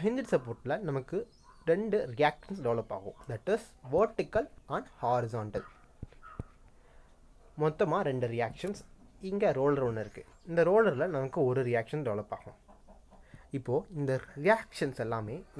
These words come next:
ஒரு பாயிண்டில் மீட் ஆச்சு, மீட் ஆகுது அப்படின்னா அந்த மெம்பரை கன்கரண்ட்னு சொல்லுவோமா? அப்போ கன்கரண்ட்டாக இருந்துச்சு அப்படின்னா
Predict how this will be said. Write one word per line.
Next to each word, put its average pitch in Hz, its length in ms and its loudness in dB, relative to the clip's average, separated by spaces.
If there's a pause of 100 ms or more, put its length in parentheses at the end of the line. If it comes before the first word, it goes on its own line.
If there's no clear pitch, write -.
(100)
ஒரு 240 160 6 (220)
பாயிண்டில் 156 560 0 (380)
மீட் 208 300 -2
ஆச்சு, - 260 -4 (140)
மீட் 160 220 2
ஆகுது 117 300 -4
அப்படின்னா 113 320 -6 (720)
அந்த 170 180 2 (120)
மெம்பரை 156 400 0 (540)
கன்கரண்ட்னு 185 640 4
சொல்லுவோமா? 120 340 0 (120)
அப்போ 131 140 -2 (120)
கன்கரண்ட்டாக 202 500 4
இருந்துச்சு 151 220 0
அப்படின்னா 120 240 -4